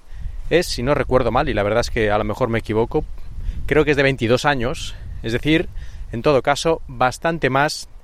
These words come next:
que en España y que en la mayoría de los países donde suele ser dieciocho años.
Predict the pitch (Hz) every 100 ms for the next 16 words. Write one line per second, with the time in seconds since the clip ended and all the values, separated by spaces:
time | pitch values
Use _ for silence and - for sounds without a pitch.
0 | - - - - - 101 104 - 143 147
1 | 160 131 131 - 160 135 120 107 120 135
2 | 117 - 123 151 175 135 113 113 - 131
3 | 117 - 127 135 131 - 107 104 110 127
4 | - 135 175 95 -